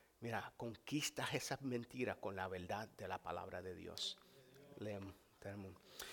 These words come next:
Gracias, Señor, por tu palabra, oh Dios. Padre, te damos gracias porque tú eres bueno.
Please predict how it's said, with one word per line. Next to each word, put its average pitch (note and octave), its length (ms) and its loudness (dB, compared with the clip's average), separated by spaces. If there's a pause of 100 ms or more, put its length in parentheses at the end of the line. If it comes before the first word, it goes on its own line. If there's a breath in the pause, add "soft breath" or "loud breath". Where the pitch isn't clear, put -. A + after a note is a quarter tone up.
(180 loud breath)
Gracias, C#3 460 12
Señor, A#2 420 8
por A#2 160 2
tu A#2 140 -2
palabra, G2+ 480 2
oh G#2+ 60 0
Dios. F#2 460 0 (1080)
Padre, B2+ 440 12 (1000 loud breath)
te D#3 80 12
damos D#3 260 12
gracias D#3 360 12
porque C#3 260 12
tú C#3+ 120 12
eres C#3+ 220 12
bueno. A#2+ 300 4